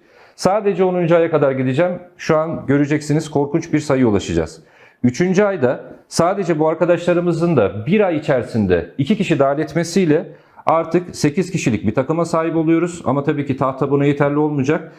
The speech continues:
Şöyle yapalım matematiksel olarak. Üçüncü ayda sekiz kişiydik. Dördüncü ayda on altı kişiyiz. Gene herkes sadece birer kişi dahil ediyor. Beşinci ayda otuz iki, altıncı ayda altmış dört, yedinci ayda yüz yirmi sekiz,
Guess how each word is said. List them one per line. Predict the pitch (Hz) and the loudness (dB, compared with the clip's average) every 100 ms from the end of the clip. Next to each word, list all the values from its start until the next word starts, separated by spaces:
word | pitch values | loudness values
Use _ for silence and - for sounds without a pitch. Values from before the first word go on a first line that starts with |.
| - - | -18 -4
Şöyle | 180 180 | 0 2
yapalım | 165 139 139 180 | 0 0 -4 -2
matematiksel | 131 131 147 147 147 156 | -2 0 -4 -4 -2 0
olarak. | 120 113 - - - _ _ | 2 0 -2 -8 -20 _ _
Üçüncü | 135 - 175 180 | 0 0 0 2
ayda | 185 170 170 185 | 0 2 0 0
sekiz | - 151 180 - | -2 0 0 -2
kişiydik. | 156 123 110 - - _ _ _ - | -2 0 0 -2 -8 _ _ _ -2
Dördüncü | 113 151 156 185 180 | 2 2 2 0 0
ayda | 180 165 160 190 - - - - | 0 2 2 0 -6 -20 -14 -2
on | 151 | 0
altı | 165 147 139 | 2 0 -2
kişiyiz. | 117 107 131 123 | -6 -2 -2 0
Gene | 143 156 | 0 0
herkes | 151 156 | 0 -2
sadece | 156 143 98 87 | 0 0 2 2
birer | 110 147 | 2 0
kişi | - 160 | -2 -2
dahil | 156 156 156 | 0 0 0
ediyor. | 147 151 160 - - _ 107 | 0 0 0 -8 -20 _ -2
Beşinci | 139 185 180 180 | 0 2 2 2
ayda | 170 165 165 175 175 | 0 0 0 0 -2
otuz | 143 151 156 | -2 0 0
iki, | 156 160 165 - - - | 0 -2 -2 -12 -12 -2
altıncı | 117 147 156 165 165 | 0 2 0 0 2
ayda | 165 143 147 - | 2 2 0 2
altmış | 123 143 156 151 156 | 0 0 -4 -2 0
dört, | 156 160 - - _ - | 0 -2 -12 -20 _ 0
yedinci | 113 131 160 156 | 2 2 2 2
ayda | 160 147 139 160 - | 0 2 0 0 0
yüz | 120 139 139 | 2 4 2
yirmi | 147 | 0
sekiz, | 143 147 160 170 - | 0 0 0 -2 -6